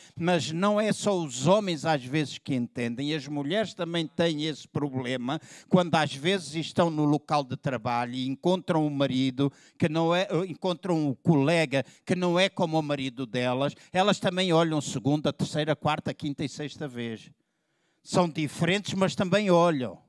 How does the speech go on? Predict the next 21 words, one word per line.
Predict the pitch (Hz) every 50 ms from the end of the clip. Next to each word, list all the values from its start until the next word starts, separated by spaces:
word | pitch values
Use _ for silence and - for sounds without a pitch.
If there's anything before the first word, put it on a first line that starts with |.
| _ _ _ _ _ _ _ _ _ _ _ _ -
Então | 143 135 - 196 175 185
é | 233 262
uma | 269 302 277
coisa | - - - 269 262 - - 202
que | - - 196
nos | 170 160 139 -
toca | - 185 160 135 - - 117
a | 113
todos, | - - 135 117 104 - - - - - - -
mas | 170 160 139
nós | 156 175 202 - -
podemos, | - - 190 165 - - 208 247 240 226 180 - - - _ _
eh, | 190 160 135 147 143 147 - _ 160 160
olhar | 185 175 147 156 143 139 175 208 233 226 208 175 - _ _ - - -
para | - 220 214 202 202
este | 196 233 - - - 196
aspecto | 180 - - - - 185 196 190 180 - - 170 147
físico, | - - - 143 131 131 127 127 147 151 151 - - 185 208 - _ _ _ _ _ _ _ _ _ _ _ _ _ _ _ _ _ _ -
mas | - 175 175 214 233 220 196 165 139 117 - - - - - _ _ _
quando | - 226 240 220 185 196 196
nós | 190 190 190 202 233 262 262 240 226 196 165 139 135 - -